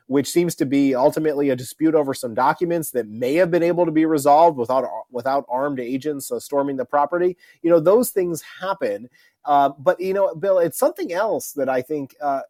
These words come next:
goes beyond just kind of the, the political elite in our country that our, our people, uh, have taken notice of. And that is the F B I's, uh, persecution of, uh,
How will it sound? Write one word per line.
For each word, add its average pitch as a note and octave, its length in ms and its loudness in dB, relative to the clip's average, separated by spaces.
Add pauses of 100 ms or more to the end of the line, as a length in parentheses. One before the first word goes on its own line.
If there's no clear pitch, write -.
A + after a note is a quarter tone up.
(120)
goes D3+ 280 0
beyond C#3+ 920 0
just C3 160 -10
kind D3 180 0
of B2 140 -4
the, B2 320 -2 (200)
the C3+ 60 -6
political D3+ 560 2
elite C3+ 540 -2
in B2+ 80 -6
our A2+ 100 -2
country A2 560 -6
that A#2 200 0
our, A#2 360 0
our A#2 360 -2 (100)
people, B2+ 360 0
uh, A2+ 200 2
have A#2 240 0
taken A#2+ 280 -6
notice B2+ 360 2
of. G#2 160 0
And B2+ 120 0
that F3 240 6
is D3+ 140 2
the C3 160 2
F C3 180 2
B B2+ 140 0
I's, A#2+ 440 4 (480)
uh, C3+ 260 2 (160)
persecution F#3+ 640 2
of, B2+ 280 2
uh, B2+ 320 4